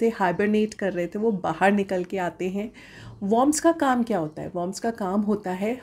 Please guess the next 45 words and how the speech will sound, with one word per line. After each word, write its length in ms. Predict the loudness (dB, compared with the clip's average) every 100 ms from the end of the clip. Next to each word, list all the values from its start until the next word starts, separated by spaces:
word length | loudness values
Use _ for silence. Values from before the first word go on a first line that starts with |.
| -4
हमारी 600 | -2 -2 -2 -2 -4 -6 -16 -20 -16 -6
जो 180 | -2 0
अर्थ 400 | 2 2 0 -2
है 180 | -8 -6
उसको 320 | -6 -6 -6 -6
कैसे 400 | -4 -4 0 0
ना 120 | 0
कैसे 340 | -2 -4 -2
फर्टिलाइज 840 | -4 0 0 2 2 2 2 0
करना, 360 | -4 -6 -6 -8
वो 160 | -2 2
लोग 160 | 2
एक 180 | 2 -4 _ _
फर्टिलाइज़र 640 | -2 0 2 4 4 2
के 140 | 2 -6
थ्रू 320 | -4 -4 -2
काम 280 | -2 -4 -4
करते 380 | -8 -12 -12
हैं। 260 | -14 -14 -18 _ -20 -20 -20 -20 -4
तो 80 | 4
वॉर्म्स 520 | 6 6 2 0 0
एक 140 | -2 -4
बहुत 280 | -2 -2
बड़ा 280 | -2 0 2
रोल 300 | 4 4 4
प्ले 240 | 2 -2 -4
करते 300 | -4 -4 0
हैं, 80 |
इसलिए 240 | 0 0 -2
उनको 200 | 0 -2
वॉर्म्स 420 | 0 0 0 -2
कहा 220 | -4 -4
जाता 320 | -4 -4 -4
है। 60 | -4
ये 200 | 2 4
वाला 240 | 6 4
जो 140 | 2 2
नया 320 | 2 2 0
सीज़न 500 | -2 -4 -4 -2 -2
है 140 | -2
जिसे 280 | -4 -4 -2
हम 160 | -2 -2
स्प्रिंग 380 | -4 -4 -2 0
सीज़न 380 | 0 2 2
कहेंगे, 500 | 0 0 0 -2 -4